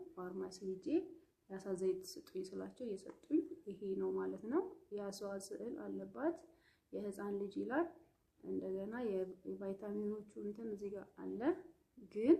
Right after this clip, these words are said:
እ፣ ሁለተኛው ነው ብላ ነው የሰጠችኝ። አንደኛው አይደለም፣ ሁለተኛው ነው። አንደኛውን ስጪኝ ስላት አንደኛውን አይጠጣልሽም፣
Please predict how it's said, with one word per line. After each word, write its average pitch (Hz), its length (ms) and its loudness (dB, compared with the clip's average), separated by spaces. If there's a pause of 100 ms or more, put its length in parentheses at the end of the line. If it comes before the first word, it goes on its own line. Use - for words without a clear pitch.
(760)
እ፣ - 120 -6 (1040)
ሁለተኛው 202 580 4
ነው 185 140 2
ብላ 190 160 2
ነው 190 140 2
የሰጠችኝ። 196 560 0 (400)
አንደኛው 185 460 2
አይደለም፣ 190 400 -2 (720)
ሁለተኛው 202 580 -2
ነው። 254 160 4 (380)
አንደኛውን 208 500 4
ስጪኝ - 320 -4
ስላት 294 340 4
አንደኛውን 214 460 2
አይጠጣልሽም፣ 185 800 -2